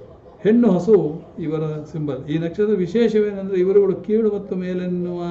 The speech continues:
ಡಿಸ್ಕ್ರಿಮಿನೇಷನ್ ಇಡುವುದು ಮಾಡಲಾರರು. ಇವರಿಗೆ ಮಾತ್ರ ಎಲ್ಲರೂ ಸರಿಸಮಾನರೆನ್ನುವ ಭಾವನೆ.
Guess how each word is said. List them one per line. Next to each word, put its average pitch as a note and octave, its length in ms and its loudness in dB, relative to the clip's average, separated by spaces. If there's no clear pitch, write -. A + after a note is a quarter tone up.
ಡಿಸ್ಕ್ರಿಮಿನೇಷನ್ F3 640 -2
ಇಡುವುದು D3+ 600 -6
ಮಾಡಲಾರರು. D3+ 680 -4
ಇವರಿಗೆ D#3 260 -4
ಮಾತ್ರ D#3+ 340 -4
ಎಲ್ಲರೂ D#3 320 -4
ಸರಿಸಮಾನರೆನ್ನುವ D3+ 960 -6
ಭಾವನೆ. D3 480 -10